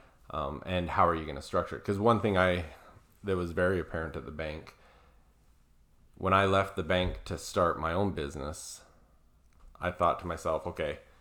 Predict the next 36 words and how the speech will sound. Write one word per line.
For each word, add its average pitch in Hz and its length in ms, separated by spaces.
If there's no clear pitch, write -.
if - 140
this 107 200
guy 101 200
came 92 280
to 87 100
me, 78 340
he - 120
has 85 180
no 104 400
background 87 840
in 78 420
this 90 200
industry 80 480
at 73 80
all. 76 360
He's - 580
coming 98 260
to 92 60
tell 85 240
me 82 160
he's 85 260
gonna 85 320
leave 92 300
a 90 40
real 85 260
secure - 400
job 80 340
with - 160
great 87 220
benefits 87 440
and 80 100
he's 82 120
gonna 78 140
start - 260
making 73 220
rocks. 76 500